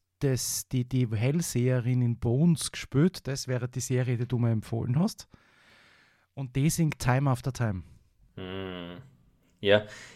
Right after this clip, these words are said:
Speaker 2: dazu hätte ich, <laughs> dazu hätte ich wissen müssen, dass das die, also die Serie, die Cyndi Lauper war,
Speaker 1: Ach so.
Speaker 2: weil ich die einfach nicht,
Speaker 1: Okay, ja,
Speaker 2: hab ich
Speaker 1: na.
Speaker 2: nicht gewusst, wie die ausschaut.
Speaker 1: Ja.
Speaker 2: Ah, okay,
Speaker 1: Mhm.
Speaker 2: na, wäre ich in tausend Jahren nicht drauf gekommen, aber cool, ja.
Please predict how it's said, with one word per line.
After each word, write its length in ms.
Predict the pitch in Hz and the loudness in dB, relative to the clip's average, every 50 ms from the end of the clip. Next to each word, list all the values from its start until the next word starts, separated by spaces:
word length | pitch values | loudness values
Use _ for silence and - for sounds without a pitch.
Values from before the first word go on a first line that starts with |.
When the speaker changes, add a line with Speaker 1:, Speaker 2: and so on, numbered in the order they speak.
| - _ _ _ _ _ _ _ _ - | -20 _ _ _ _ _ _ _ _ 4
Speaker 2:
dazu 340 | - 110 104 - - 131 113 | 4 4 6 6 6 6 8
hätte 300 | 110 107 110 110 - 117 | 10 8 8 6 6 4
ich, 300 | 117 117 120 113 - - 123 - 95 98 - - - - - - - - - | 6 6 6 4 2 0 0 0 0 2 0 2 4 4 4 4 4 2 0
<laughs> 640 | - - - - - - - - - - - - | 0 0 0 -2 -2 2 6 8 8 8 6 4
dazu 300 | - - 110 - - 131 | 2 2 2 4 10 12
hätte 240 | 117 113 113 - 120 | 12 12 12 10 2
ich 60 | 110 | 2
wissen 380 | 110 120 120 - - - 117 117 | 2 2 4 4 4 4 4 4
müssen, 400 | 117 113 117 120 110 - 131 117 | 4 6 4 4 4 2 0 0
dass 240 | 107 107 104 - - - | 2 2 2 2 2 4
das 500 | - 107 117 123 131 - - - - - - - | 8 8 8 8 6 0 -4 -4 -6 -6 0 4
die, 180 | 110 107 107 110 | 4 6 8 8
also 140 | 110 107 | 8 6
die 160 | 104 104 107 104 | 6 0 0 0
Serie, 520 | - - - 104 110 123 127 107 110 107 | 0 0 2 4 6 6 6 6 6 4
die 120 | 104 110 110 | 2 2 2
Cyndi 380 | 107 - - 135 135 127 120 | 2 4 6 6 8 8 8
Lauper 460 | 104 101 98 110 131 135 113 101 98 98 | 6 6 6 6 6 6 6 6 6 6
war, 140 | 104 123 | 6 4
Speaker 1:
Ach 60 | 165 139 | 4 4
so. 200 | - 233 208 - - - - - - - | 2 0 0 0 -4 -12 -20 -12 0 4
Speaker 2:
weil 160 | 107 110 113 | 6 6 8
ich 100 | 110 110 | 6 8
die 160 | 120 110 107 | 8 8 10
einfach 380 | 104 104 - 107 101 - - - | 8 8 4 0 -6 -2 2 4
nicht, 400 | 101 98 98 - - - - - - - - - - - - - - | 4 4 4 0 -8 -10 -10 -10 -10 -16 -18 -18 -18 -18 -16 -12 -8
Speaker 1:
Okay, 300 | - 165 - 185 170 131 | -8 -6 -4 -2 0 0
ja, 100 | 143 175 | 2 2
Speaker 2:
hab 60 | 190 | 2
ich 40 | 165 | 4
Speaker 1:
na. 100 | 147 175 | 4 2
Speaker 2:
nicht 120 | 190 - | 2 2
gewusst, 200 | - 107 107 - | -2 -8 -6 -4
wie 40 | 104 | 0
die 60 | 98 90 | 2 2
ausschaut. 260 | 95 107 - - 131 | 2 2 -2 -4 -6
Speaker 1:
Ja. 120 | 143 147 147 - - - - - - | -6 -6 -8 -10 -14 -20 -18 -2 4
Speaker 2:
Ah, 100 | 147 143 | 8 8
okay, 180 | 143 135 127 107 | 10 10 10 10
Speaker 1:
Mhm. 40 | 101 | 10
Speaker 2:
na, 220 | 104 113 127 123 110 | 10 6 6 8 8
wäre 180 | 110 107 113 110 | 10 10 12 10
ich 240 | 107 107 107 87 | 10 8 4 2
in 240 | - 107 107 104 101 | 0 0 0 0 2
tausend 340 | 101 95 110 117 127 127 - | 4 6 6 6 4 2 2
Jahren 160 | 107 101 110 | 4 4 4
nicht 120 | 120 117 - | 4 4 4
drauf 220 | 113 113 110 - | 4 4 4 2
gekommen, 220 | - 113 113 113 | 0 0 4 6
aber 220 | 117 127 135 131 - | 6 6 6 6 8
cool, 160 | 131 123 92 | 8 10 10
ja. 160 | 87 82 73 | 10 8 6